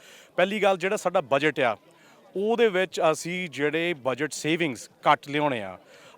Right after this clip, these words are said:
ਅਸੀਂ ਸੌ ਦੇ ਵਿੱਚ, ਸੌ ਦਿਨਾਂ ਦੇ ਵਿੱਚ ਜਦੋਂ ਅਸੀਂ ਇੱਕ, ਜਦੋਂ ਚੱਲ ਗਏ ਸਿਟੀ ਹਾਲ ਦੇ ਵਿੱਚ, ਅ, ਸਾਡੇ ਕੋਲ ਪਲਾਨ ਆ ਕਿ ਅਸੀਂ ਬਿਲੀਅਨ ਡਾਲਰ ਕੱਟ ਕਰਨਾ ਆ from the budget within the first hundred days। ਜੇ ਸਾਡੀ ਟੀਮ ਪੂਰੀ ਜਾਵੇ ਸਿਟੀ ਕਾਉਂਸਲ ਦੇ ਵਿੱਚ,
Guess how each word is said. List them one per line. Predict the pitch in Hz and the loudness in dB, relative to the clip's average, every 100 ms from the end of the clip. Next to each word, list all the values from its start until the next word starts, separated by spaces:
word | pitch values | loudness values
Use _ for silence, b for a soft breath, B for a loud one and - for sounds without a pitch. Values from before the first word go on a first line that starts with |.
| 151 | -2
ਅਸੀਂ | 156 220 | 0 -2
ਸੌ | - - 165 180 196 | -2 0 4 6 6
ਦੇ | 185 | 2
ਵਿੱਚ, | 170 175 - - - | -2 -4 -6 -18 -16
ਸੌ | 143 180 190 208 | -4 4 4 4
ਦਿਨਾਂ | 185 185 | 2 2
ਦੇ | 180 | 2
ਵਿੱਚ | 165 156 | 0 0
ਜਦੋਂ | 135 160 196 196 170 | -2 -2 0 -2 -2
ਅਸੀਂ | 143 170 190 190 | -2 -2 -6 -8
ਇੱਕ, | - 180 196 190 b b | -6 -2 -2 -2 b b
ਜਦੋਂ | - 156 - | -10 -4 4
ਚੱਲ | 233 | 6
ਗਏ | 240 214 | 6 4
ਸਿਟੀ | 208 196 | 4 4
ਹਾਲ | 175 170 | 4 6
ਦੇ | |
ਵਿੱਚ, | 147 160 - 226 b b b _ - 143 | 4 2 2 -6 b b b _ -2 -2
ਅ, | |
ਸਾਡੇ | - 143 165 | 2 0 2
ਕੋਲ | 190 | -2
ਪਲਾਨ | - 170 190 175 | 2 4 6 6
ਆ | 170 | 4
ਕਿ | 165 208 160 | 2 0 0
ਅਸੀਂ | 151 190 202 | -2 -2 -6
ਬਿਲੀਅਨ | 147 113 160 196 | -6 -4 -2 0
ਡਾਲਰ | 175 165 185 | 2 2 2
ਕੱਟ | 190 196 185 175 | 4 6 6 6
ਕਰਨਾ | 151 135 139 | 4 6 4
ਆ | 160 | 4
from | 202 - - 185 180 | 2 -8 4 6 8
the | 170 | 8
budget | 165 160 220 | 10 8 6
within | - _ 143 170 | -2 _ -6 -2
the | 160 - | -2 0
first | 170 - | 0 0
hundred | 156 151 | 0 2
days। | 143 196 - B B B | 2 2 -2 B B B
ਜੇ | 110 190 233 | 0 2 2
ਸਾਡੀ | - 185 165 196 | 4 4 4 -8
ਟੀਮ | - 180 190 185 | -6 -2 -2 -2
ਪੂਰੀ | - 220 233 | -6 -4 -4
ਜਾਵੇ | 156 151 151 165 | 2 4 4 2
ਸਿਟੀ | - 170 | -2 -6
ਕਾਉਂਸਲ | 175 151 139 139 | 0 0 0 -4
ਦੇ | 143 | 0
ਵਿੱਚ, | 156 214 | 0 -2